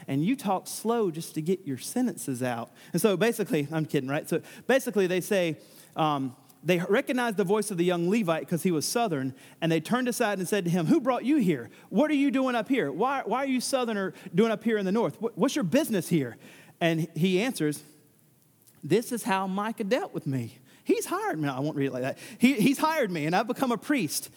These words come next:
Uh, and they said to him, "Okay, well, if you're a priest, inquire of God." Side note, they don't say capital L O R D, Yahweh. Inquire of generic God, because they don't,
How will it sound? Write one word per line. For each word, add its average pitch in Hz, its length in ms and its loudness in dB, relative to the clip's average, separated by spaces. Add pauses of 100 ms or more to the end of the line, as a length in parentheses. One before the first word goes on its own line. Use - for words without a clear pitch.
(240)
Uh, 165 240 2
and 175 140 -2
they 190 80 2
said 208 240 -2
to 185 60 2
him, 185 260 0 (400)
"Okay, 190 460 0 (200)
well, 190 160 2
if 196 140 -2
you're 277 140 4
a 233 60 2
priest, 233 540 -2 (380)
inquire 294 640 2
of 233 160 -2
God." 180 480 -2
Side 202 300 -2
note, 135 240 -2 (500)
they 151 200 2
don't 214 240 -2
say 185 480 0 (220)
capital 196 540 0
L 175 240 0
O 165 220 0
R 156 220 -2
D, 139 360 0 (640)
Yahweh. 143 460 -2 (540)
Inquire 190 440 0
of 165 280 -4 (200)
generic 175 480 2
God, 156 280 -2
because 175 200 -6
they 180 100 0
don't, 135 160 -4